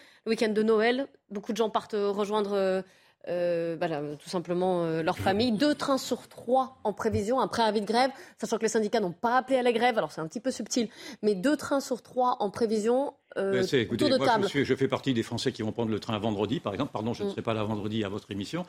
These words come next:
Speaker 1: Ah, c'est
Speaker 2: Et,
Speaker 1: bien de me
Speaker 2: et
Speaker 1: prévenir, merci.
Speaker 2: oui.
Speaker 1: <laughs>
Speaker 2: Et, euh, et je ne sais, donc, je ne sais pas si je vais pouvoir prendre le train. Donc, c'est absolument insupportable. J'y vais pour, pour Noël, bien entendu, pour rejoindre, euh, ma famille. Et voilà, donc, euh, nous sommes,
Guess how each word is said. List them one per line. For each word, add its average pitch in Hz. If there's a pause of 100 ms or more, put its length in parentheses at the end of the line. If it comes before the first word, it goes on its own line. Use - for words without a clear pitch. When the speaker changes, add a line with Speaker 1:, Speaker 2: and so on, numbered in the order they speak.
(180)
Speaker 1:
Ah, -
c'est 240
Speaker 2:
Et, -
Speaker 1:
bien 220
de 208
me 208
Speaker 2:
et -
Speaker 1:
prévenir, 175
merci. 190
Speaker 2:
oui. 208
Speaker 1:
<laughs> 247
Speaker 2:
Et, 135
euh, 127
et 120
je 113
ne 95
sais, 110
donc, 117
je 123
ne 110
sais 113
pas 180
si -
je 117
vais -
pouvoir 98
prendre 131
le 202
train. 226
Donc, 135
c'est 139
absolument 135
insupportable. 135
J'y 107
vais 117
pour, 95
pour 98
Noël, 127
bien 107
entendu, 110
pour 113
rejoindre, 95 (380)
euh, 87
ma 87
famille. 196
Et 92
voilà, 95
donc, 113
euh, 95
nous 101
sommes, 107